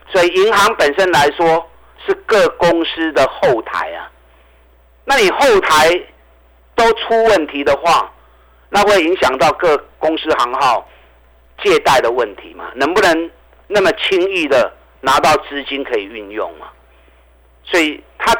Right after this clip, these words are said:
降银行平等，其实对于整体来说影响是很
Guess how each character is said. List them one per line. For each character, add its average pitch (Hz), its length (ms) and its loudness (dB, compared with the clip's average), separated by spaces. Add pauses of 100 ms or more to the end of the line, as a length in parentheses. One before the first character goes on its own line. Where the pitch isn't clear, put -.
降 247 240 2
银 175 160 2
行 170 220 2
平 165 260 -6
等， 127 180 0
其 147 160 -10
实 151 120 -8
对 156 240 0
于 151 120 -6
整 147 180 0
体 123 160 -10
来 107 180 0
说 127 280 -4 (280)
影 165 200 -4
响 117 160 -2
是 135 120 -2
很 90 200 -8